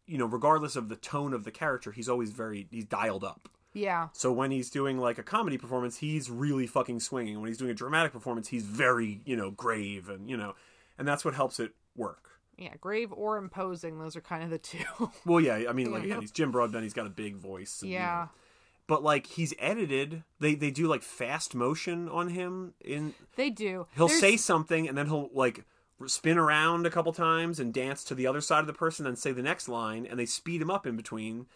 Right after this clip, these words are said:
Speaker 1: And it's just like, oh my God, it's just exhausting. It's
Speaker 2: Yeah.
Speaker 1: exhausting to look at.
Speaker 2: Yeah, they do a bit of manipulation with either speeding things up or towards the end of the movie more so, like, slowing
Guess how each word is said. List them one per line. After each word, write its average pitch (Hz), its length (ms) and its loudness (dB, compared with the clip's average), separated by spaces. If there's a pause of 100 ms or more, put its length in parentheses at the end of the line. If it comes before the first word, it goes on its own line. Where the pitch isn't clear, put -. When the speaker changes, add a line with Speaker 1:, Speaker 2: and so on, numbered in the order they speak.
(260)
Speaker 1:
And 147 100 -4
it's 139 120 -4
just 160 180 -4
like, 143 280 -2
oh 139 160 -10
my 113 140 -8
God, 110 140 -10
it's 117 120 -14
just 143 140 -12
exhausting. 160 460 -4 (240)
It's 190 100 -16
Speaker 2:
Yeah. 127 60 -6
Speaker 1:
exhausting 131 400 -2
to 110 40 -4
look 104 160 -6
at. - 120 -20 (240)
Speaker 2:
Yeah, 185 80 -10
they 185 100 -6
do 180 220 -6
a 170 200 -8
bit 170 160 -8
of 156 160 -10 (120)
manipulation 156 720 -8
with 151 220 -12
either 160 200 -8
speeding 147 380 -10
things 156 320 -10
up 147 220 -4
or 147 300 -6 (340)
towards 196 240 -2
the 180 100 -4
end 165 80 -2
of 156 60 -8
the 156 60 -8
movie 151 240 -8
more 147 260 -10
so, 143 320 -8
like, 147 200 -10
slowing 151 520 -8